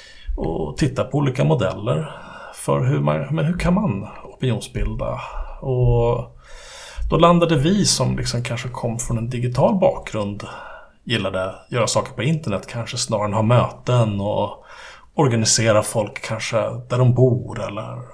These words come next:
ja. Att, eh, jo, men vi kan ha en modell som bygger på att man, vi gör namninsamlingar för saker vi tror på och sen så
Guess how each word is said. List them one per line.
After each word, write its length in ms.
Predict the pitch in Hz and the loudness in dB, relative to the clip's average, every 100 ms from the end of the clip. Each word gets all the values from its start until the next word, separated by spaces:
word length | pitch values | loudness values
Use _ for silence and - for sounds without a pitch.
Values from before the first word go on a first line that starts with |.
| - | 0
ja. 300 | 131 120 - - _ - _ - - - - - | 2 2 -4 -20 _ -20 _ -20 -20 -18 -18 -10
Att, 460 | - 139 - - - | -6 -6 -8 -12 -8
eh, 340 | 117 110 113 - - | -6 -4 -6 -8 -8
jo, 120 | 156 | -4
men 260 | 151 156 - - - - 170 | -2 -2 -4 -10 -18 -14 -14
vi 60 | - | -4
kan 160 | 160 | 0
ha 160 | 151 190 | 4 6
en 120 | 190 | 6
modell 480 | 196 127 101 98 98 | 4 4 2 0 -2
som 560 | - - 104 98 110 - | -2 -2 -2 -2 -6 -10
bygger 260 | - 113 117 | -8 -6 -6
på 280 | - - 107 | -8 -6 -6
att 180 | 101 - | -6 -10
man, 520 | 110 107 110 120 131 | -8 -8 -10 -10 -4
vi 60 | |
gör 160 | 120 139 | 0 2
namninsamlingar 840 | 160 156 98 95 - 107 123 131 175 | 2 2 0 -2 -2 -2 -2 -2 -2
för 140 | 165 | -4
saker 400 | - 151 139 - | -2 -4 -4 -6
vi 80 | 151 | -8
tror 280 | - 104 104 | -8 -8 -8
på 340 | - 143 156 | -8 -4 -2
och 100 | 127 | -2
sen 260 | - 135 143 | -2 -2 -2
så 320 | - 165 | -4 -2